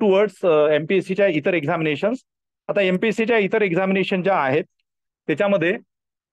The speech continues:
group B आणि group सी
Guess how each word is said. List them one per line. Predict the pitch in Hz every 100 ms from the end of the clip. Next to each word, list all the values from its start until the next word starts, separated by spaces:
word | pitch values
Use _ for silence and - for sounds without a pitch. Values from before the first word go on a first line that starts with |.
| _ _ _ _ - 120
group | 151 185
B | 143 214 269 _ _ _ _ _ _ _ -
आणि | 143 180
group | 151 196 156
सी | 208 131 -